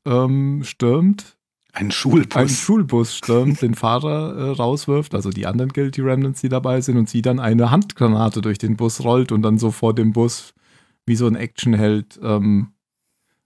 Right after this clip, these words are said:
Speaker 1: vorweg
Speaker 2: Wegläuft.
Speaker 1: geht, während im Hintergrund der Bus aber nicht explodiert, was bei einem Actionheld wäre, sondern das ist wieder so eine Guilty Remnant Aktion, ähm, Terror und Angst verbreiten.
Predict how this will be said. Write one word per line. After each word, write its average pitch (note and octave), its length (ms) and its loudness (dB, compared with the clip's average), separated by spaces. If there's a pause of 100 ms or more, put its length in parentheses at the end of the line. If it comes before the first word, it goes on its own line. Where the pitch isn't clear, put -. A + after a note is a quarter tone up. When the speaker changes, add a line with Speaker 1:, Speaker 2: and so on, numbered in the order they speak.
(160)
Speaker 1:
vorweg A#2 400 -2
Speaker 2:
Wegläuft. - 580 -6
Speaker 1:
geht, - 140 -20
während A2+ 240 2
im A2+ 120 0
Hintergrund A#2+ 420 2
der A#2 80 2
Bus A#2+ 180 0
aber A2 160 2
nicht B2 240 2
explodiert, G#2 680 -4
was - 340 -10
bei G2+ 80 -8
einem G#2+ 240 -4
Actionheld A2 640 -6 (200)
wäre, A2+ 340 -2
sondern G#2+ 340 2
das G#2+ 140 -2
ist - 100 -12
wieder A2+ 200 0
so G#2 80 -2
eine A2 140 2
Guilty A2 340 -2
Remnant A2+ 480 2
Aktion, A2+ 680 0 (720)
ähm, G#2+ 260 2
Terror A2 480 0
und G#2+ 140 0
Angst G#2+ 340 0
verbreiten. G2+ 680 -8